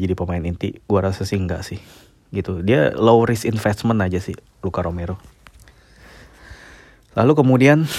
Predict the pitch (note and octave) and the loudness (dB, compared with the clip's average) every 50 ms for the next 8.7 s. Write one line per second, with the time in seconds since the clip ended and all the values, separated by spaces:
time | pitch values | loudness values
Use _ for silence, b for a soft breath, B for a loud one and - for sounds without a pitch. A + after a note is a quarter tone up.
0 | B B B B B B B B - A#2 A2+ A2+ A2+ A2+ G#2 G#2 G#2 G#2 A2 G#2+ | B B B B B B B B 2 4 6 6 6 6 4 4 2 4 4 4
1 | A2 A2 G#2+ G#2+ G#2+ G#2+ G#2+ G2+ G2+ G2 G2+ G2 F2+ F#2 - G2 F#2+ G2 G2 F#2+ | 4 4 4 4 4 4 4 4 2 2 0 -2 -4 -2 0 0 0 0 -2 -2
2 | F#2 G2 F#2 F2+ F#2 F2+ F#2 F#2+ - - - - - - G2+ F2+ - A2+ B2 B2+ | 0 0 -2 0 0 0 -2 -2 -4 -4 -6 -6 -4 -2 -4 -4 -2 -2 -4 -4
3 | B2+ B2+ - - - - - F2+ F2+ F#2 F2+ G2 - - - F2 F2 E2+ - G#2+ | -4 -6 -10 -12 -12 -10 -6 -6 -4 -2 -4 -4 -6 -4 -4 -4 -4 -2 0 0
4 | G#2 G2+ G2 G#2 - B B B B B B B - F#2+ F#2+ - - F#2 F#2 F#2 | 2 2 0 -2 -6 B B B B B B B -8 -8 -8 -2 -2 -2 -2 -2
5 | - - F#2+ F2+ F#2+ F#2+ - A2 G#2+ - - - - - G2 F#2+ F2 F#2+ F2 G2+ | -2 -2 -2 0 0 -2 -2 -4 -4 -4 -8 -8 -4 -2 -2 0 0 -2 2 4
6 | G2+ G2+ G2+ G2 - - - F2 E2+ E2+ E2+ E2 - - - - - _ _ _ | 4 4 2 0 -2 -4 -4 -2 -2 -2 -4 -6 -8 -10 -12 -14 -16 _ _ _
7 | _ - _ _ _ _ _ - A2 G2 F2+ F2 F2 F2+ F2+ F2 F2+ F2 F2+ F2+ | _ -20 _ _ _ _ _ -4 -2 0 0 0 0 -2 -2 0 0 0 0 0
8 | F2+ F2 F2 E2+ - - - - - - - - - | 0 0 -2 -2 -4 -8 -14 -14 -14 -16 -20 -20 -20